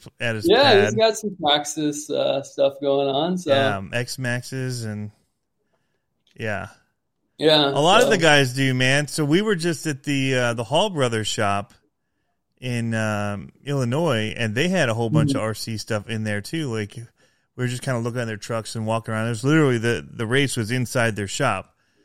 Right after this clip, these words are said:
Speaker 2: Yeah,
Speaker 1: And,
Speaker 2: I saw
Speaker 1: um,
Speaker 2: some footage of that. Yeah, it looked like a good time.
Speaker 1: it was awesome. And, uh, we saw, like, some,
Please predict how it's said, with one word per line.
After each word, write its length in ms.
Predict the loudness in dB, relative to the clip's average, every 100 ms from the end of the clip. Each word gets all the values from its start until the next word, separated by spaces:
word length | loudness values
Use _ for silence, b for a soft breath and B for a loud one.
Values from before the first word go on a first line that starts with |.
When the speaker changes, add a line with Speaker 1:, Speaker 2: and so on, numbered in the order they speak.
| _ _ _
Speaker 2:
Yeah, 260 | 0 6 6
Speaker 1:
And, 80 | 6
Speaker 2:
I 40 |
saw 180 | 6 6
Speaker 1:
um, 60 | 6
Speaker 2:
some 220 | 4 2
footage 220 | 4 6 4
of 120 | 6
that. 200 | 6 6
Yeah, 160 | 6 4
it 40 |
looked 200 | 2 0
like 140 | -2 -2
a 80 |
good 260 | -2 -2 -2
time. 340 | -2 -2 -4 -4
Speaker 1:
it 100 | -2
was 180 | 0 0
awesome. 500 | 2 0 -2 -6 -6 _ -8
And, 380 | -4 -2 -4 -4
uh, 260 | -2 -4 -6 -6
we 100 | -6
saw, 280 | 0 0 2
like, 240 | 0 -2
some, 420 | -4 -4 -4 -6